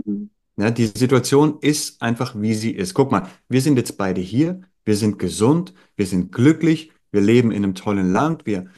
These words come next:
Speaker 2: sind sehr dankbar, der Kühlschrank ist voll. Aber ich ka-, was glaubst du, was da für Ängste entstanden sind, ja? Von, „Oh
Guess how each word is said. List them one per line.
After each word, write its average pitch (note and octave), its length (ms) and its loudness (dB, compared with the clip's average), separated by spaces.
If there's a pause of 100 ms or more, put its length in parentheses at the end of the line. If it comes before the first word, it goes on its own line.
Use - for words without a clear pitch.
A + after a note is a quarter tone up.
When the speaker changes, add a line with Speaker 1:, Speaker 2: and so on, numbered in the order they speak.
(180)
Speaker 2:
sind G#2 240 0
sehr F#2 140 -2
dankbar, D3+ 480 0
der G#2 120 0
Kühlschrank A#2+ 500 -4
ist - 180 -6
voll. D3 360 2 (1120)
Aber B2+ 160 2
ich B2+ 120 0
ka-, A#2+ 280 0
was A#2+ 240 -4
glaubst C3+ 280 2
du, D3 60 0
was C#3 140 2
da B2+ 140 0
für - 200 -6
Ängste F3+ 480 2
entstanden G2 560 -4
sind, E2+ 260 -8
ja? C3+ 220 2
Von, A2+ 320 2 (280)
„Oh G#2 80 -2